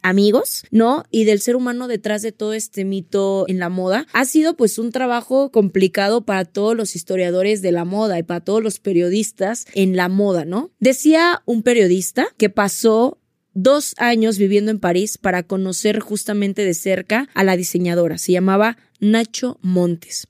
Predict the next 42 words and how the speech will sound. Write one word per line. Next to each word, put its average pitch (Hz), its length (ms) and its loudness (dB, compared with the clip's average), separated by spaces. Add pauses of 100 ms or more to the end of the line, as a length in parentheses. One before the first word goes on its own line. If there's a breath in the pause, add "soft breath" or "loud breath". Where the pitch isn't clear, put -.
Él 240 160 0
pasó - 300 -4
dos 240 180 -4
años 226 200 -2
viviendo, 196 320 0
como 180 160 -4
les 170 140 -2
digo, 190 320 0
en 175 160 -4
París, 170 440 -4 (200)
cerca 269 600 0
de 180 60 2
la 175 120 2
figura 190 340 2
italiana, 175 600 -2
y 254 120 2
él 277 120 2
decía, 285 500 -2 (400)
"Me 220 160 6
he 254 40 2
enamorado 254 640 0 (300)
durante 202 380 2
casi 226 300 -4
dos 226 260 -4
años 220 540 -2
de 202 200 2
todos 247 360 2
sus 202 180 -2
dislates, 175 720 -2 (160 soft breath)
de 208 100 4
sus 196 180 -2
relaciones 196 500 -2
imposibles, 175 680 -6 (320 soft breath)
de 190 100 2
su 190 120 -2
amor 196 220 2
por 208 200 -8
la 185 120 -2
belleza 175 400 -2
y 175 120 -2
el 165 120 2
arte 208 380 -4